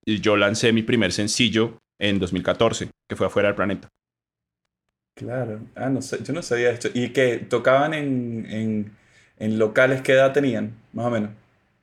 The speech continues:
Speaker 1: Vega es como tres años mayor que yo,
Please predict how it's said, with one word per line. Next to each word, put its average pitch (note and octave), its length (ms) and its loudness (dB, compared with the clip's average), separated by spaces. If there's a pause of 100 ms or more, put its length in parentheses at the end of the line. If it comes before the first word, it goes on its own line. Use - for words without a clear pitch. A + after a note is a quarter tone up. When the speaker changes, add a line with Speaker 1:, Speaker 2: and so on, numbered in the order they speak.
(880)
Speaker 1:
Vega A2+ 480 4
es B2+ 80 0
como D3 360 0 (240)
tres A2 260 2
años A#2+ 160 0
mayor C3 260 0
que A2 180 -2
yo, A2+ 420 0